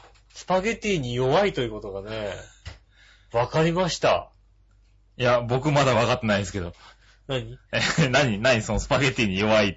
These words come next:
Speaker 2: て。
Speaker 1: スパゲティに弱いことが判明しました。
Speaker 2: ほう。
Speaker 1: うん。
Speaker 2: 何？スパゲティを食べると何？
Speaker 1: スパゲティを食べると、
Speaker 2: やられちゃうの？
Speaker 1: やられるんですよ。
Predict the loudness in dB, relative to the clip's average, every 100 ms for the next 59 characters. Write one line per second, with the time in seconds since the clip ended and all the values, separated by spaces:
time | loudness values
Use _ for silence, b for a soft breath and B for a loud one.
0 | -8 -16 -4 -2 0 -2 -2 0 2 4
1 | 4 2 -2 -4 -2 -4 -2 -4 -4 -6
2 | -6 -8 -10 -18 -18 -4 2 2 2 -4
3 | _ -8 -6 -6 -8 -14 _ -4 0 0
4 | -2 -4 0 0 0 -2 -2 -2 -2 -2
5 | 0 -2 -4 -4 -4 -6 -12 -20 -12 -4
6 | -2 -2 -2 -2 0 0 0 0 2 4
7 | 4 2 2 2 4 2 0 -2 2 4
8 | 4 4 4 2 0 -4 -8 -12